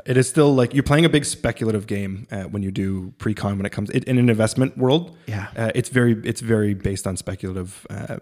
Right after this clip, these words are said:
Speaker 1: I guess, guessing.
Speaker 2: Yeah.
Speaker 1: <laughs>
Speaker 2: Yeah. A hundred percent.
Speaker 1: Yeah.
Speaker 2: So let's talk about pre-con. So <sighs> wh-, what does this process look like if you're gonna buy pre-con?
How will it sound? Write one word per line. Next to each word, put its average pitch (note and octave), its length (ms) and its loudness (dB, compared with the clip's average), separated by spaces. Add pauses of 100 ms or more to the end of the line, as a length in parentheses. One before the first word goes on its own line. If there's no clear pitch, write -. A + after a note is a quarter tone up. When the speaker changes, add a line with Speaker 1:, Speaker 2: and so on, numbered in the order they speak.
(300)
Speaker 1:
I G2+ 60 -8
guess, G2+ 180 -6
guessing. G#2 320 -10 (260)
Speaker 2:
Yeah. A2+ 200 4 (260)
Speaker 1:
<laughs> F3 80 2
Speaker 2:
Yeah. F3 220 4 (140)
A - 60 -4
hundred C#3+ 160 2
percent. C#3 340 0
Speaker 1:
Yeah. C3+ 120 -14 (300)
Speaker 2:
So E3+ 200 0
let's - 420 -2
talk - 320 -6
about A2+ 400 -2
pre-con. - 420 -2
So B2 260 2
<sighs> - 600 -12
wh-, - 240 -4
what D3 80 2
does E3 140 0
this B2+ 100 -2
process A2+ 400 -2
look G#2+ 140 -6
like G2 160 -2
if G2 40 -4
you're G2+ 60 -4
gonna G#2 100 -2
buy G2+ 120 0
pre-con? G2 420 -4